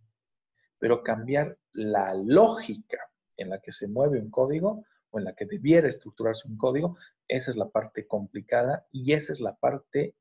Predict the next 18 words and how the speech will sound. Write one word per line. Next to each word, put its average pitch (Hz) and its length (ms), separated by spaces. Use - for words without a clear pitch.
eh, 101 280
neurálgica 104 880
de 101 120
la 90 120
codificación, - 680
que 113 100
lamentablemente 131 960
en 104 100
Bolivia 117 500
solo 156 420
en 117 180
dos - 280
momentos 139 640
ha 123 60
ocurrido. 104 520
Uno 156 260
ha - 20
sido 104 460